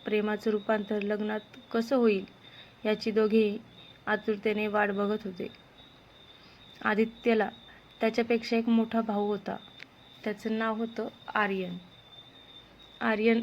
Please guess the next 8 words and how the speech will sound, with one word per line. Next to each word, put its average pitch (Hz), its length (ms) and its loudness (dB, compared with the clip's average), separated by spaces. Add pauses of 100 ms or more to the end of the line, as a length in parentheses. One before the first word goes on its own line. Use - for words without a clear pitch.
(100)
अतिशय 233 400 -2
हुशार, 196 680 -2 (160)
रुबाबदार 202 680 -2 (540)
व्यक्तिमत्व 220 680 0
असलेला, 202 380 -2 (580)
शांत, 240 420 2 (340)
सालस, 220 460 0
प्रामाणिक 220 560 0